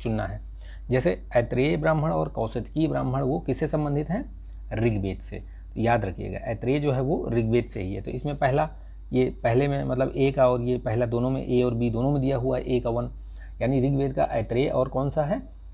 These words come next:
कौशितकीय। तो दोनों याद रखिएगा, कौशितकीय, ठीक है, कौशितकीय, ये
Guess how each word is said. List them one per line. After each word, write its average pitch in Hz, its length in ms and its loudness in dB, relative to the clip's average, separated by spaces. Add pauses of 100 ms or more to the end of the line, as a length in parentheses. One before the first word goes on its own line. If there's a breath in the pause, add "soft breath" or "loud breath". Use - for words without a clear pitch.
कौशितकीय। 113 580 2
तो 110 120 -4
दोनों 113 220 2
याद 104 220 2
रखिएगा, 98 440 -6 (260)
कौशितकीय, - 1800 -4 (720)
ठीक 147 140 -8
है, 127 100 -10
कौशितकीय, - 2000 -8
ये 107 260 -2